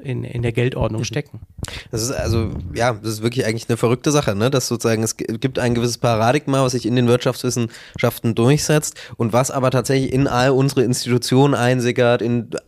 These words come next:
Speaker 2: als Wissen der Akteure, der wirtschaftlichen Akteure auch unheimlich präsent ist sozusagen und was tatsächlich irgendwie die Art und Weise, wie wir le-,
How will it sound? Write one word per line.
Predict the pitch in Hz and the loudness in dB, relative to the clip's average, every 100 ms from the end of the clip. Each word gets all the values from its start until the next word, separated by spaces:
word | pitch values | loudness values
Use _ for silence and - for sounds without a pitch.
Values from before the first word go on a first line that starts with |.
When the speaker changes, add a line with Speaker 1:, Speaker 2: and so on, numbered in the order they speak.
| _ | _
Speaker 2:
als | 127 135 135 | 2 2 2
Wissen | 131 143 139 123 | 0 2 2 2
der | 120 | 2
Akteure, | 113 - 135 143 143 | 0 -2 2 4 4
der | 131 123 | 2 2
wirtschaftlichen | 127 135 - 127 | 2 -2 -2 -2
Akteure | 110 - 127 | 0 2 2
auch | 117 | 2
unheimlich | 135 139 127 127 127 | 2 2 2 2 0
präsent | - 120 117 139 | -2 0 2 2
ist | 113 127 | 0 -2
sozusagen | 127 120 | 0 0
und | 107 151 - - | 0 -2 -6 -4
was | 139 | 0
tatsächlich | - 135 139 139 | 0 2 2 2
irgendwie | 143 139 156 135 | 2 2 2 2
die | 131 | 0
Art | 110 131 | 2 0
und | 135 | 2
Weise, | 127 123 127 123 | 2 2 2 -2
wie | 120 | 0
wir | 123 | 0
le-, | 117 113 | 0 -2